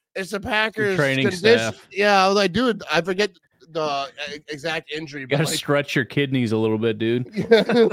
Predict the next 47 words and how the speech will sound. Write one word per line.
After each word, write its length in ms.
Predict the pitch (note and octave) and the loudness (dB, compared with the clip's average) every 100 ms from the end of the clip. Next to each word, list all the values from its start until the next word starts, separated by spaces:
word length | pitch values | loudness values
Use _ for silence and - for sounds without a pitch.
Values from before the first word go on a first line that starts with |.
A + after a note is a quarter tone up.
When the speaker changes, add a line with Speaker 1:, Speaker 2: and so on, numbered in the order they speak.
| - | 0
Speaker 1:
like, 280 | A#3+ - - F#3+ G3 - - - - | -2 -2 -6 -4 -6 -6 -10 -6 -4
like, 120 | G3 C4 | -4 2
why 240 | G3+ G#3+ A3+ | 4 6 6
are 40 | |
your 180 | G#3+ G3 | 4 0
kidneys 520 | - G3 G3 E3+ D#3 | -2 -4 -4 -8 -10
not 280 | E3 D#3+ - | -8 -8 -8
being 180 | D#3 D3 | -10 -10
stretched 460 | - F3 D#3+ - D#3 | -10 -8 -8 -8 -12
every 200 | C#3+ C#3+ | -10 -8
day? 240 | C#3 C3 - | -8 -8 -6
Speaker 2:
Friggin' 260 | C3+ C3 A#2+ | -4 0 0
Speaker 1:
I 100 | A2+ | 0
sh- 60 | |
Speaker 2:
man 300 | A2+ A#2+ A#2+ | 0 0 0
up, 240 | B2+ B2 G#2 | 0 -2 -2
will 140 | G#2 | -2
you? 180 | A2+ B2 - G4+ - _ - | -4 -6 -10 -8 -8 _ -6
Speaker 1:
<laughs> 160 | - - _ G3+ | -6 -8 _ -2
And 160 | A3 | 6
then, 180 | C#4+ D4 | 8 6
dude, 220 | D4+ C#4 | 0 4
right, 260 | A#3+ G#3 F#3+ | 4 2 0
dude 200 | C4 A#3+ | 2 4
got, 180 | A3+ G3+ | 4 2
got 160 | G3+ | -2
hurt, 160 | F3+ G#3 | -2 -2
like, 140 | F3+ | -4
a 100 | D3 | -8
serious, 520 | - A#3 B3 A#3+ G3+ D#3 | -10 -10 -6 -4 -6 -6
serious 400 | A3 G#3+ F#3+ F3+ | -6 -4 -4 -4
injury, 440 | F#3+ D3+ B2+ A2+ - _ _ - | -6 -6 -10 -10 -16 _ _ -10
and, 220 | C#3+ D3+ D3+ E3 | -8 -6 -8 -4
and 220 | E3+ G3 | -4 0
then 300 | G3 F#3+ F3 C3 | -2 -2 -8 _
played, 260 | C#3+ F#3+ F3+ | -10 -10 -10
like, 160 | D3+ | -12
sixteen 440 | - G#3 - G#3 F#3+ | -12 -14 -10 -10 -6
more 200 | F3+ D#3+ | -8 -10
snaps. 600 | E3 F3 D#3 C#3 _ _ | -10 -6 -6 -8 _ _
Speaker 2:
Right. 260 | A2+ A#2+ G#2+ | -4 -4 -4
Speaker 1:
Did 120 | F3 | -4
all 100 | F3+ | -4
these 220 | F3+ C#3+ | -4 -4
things. 200 | F3+ F#3 | -4 -4
That's 140 | E3 E3 | -6 -6
all. 160 | E3+ | -8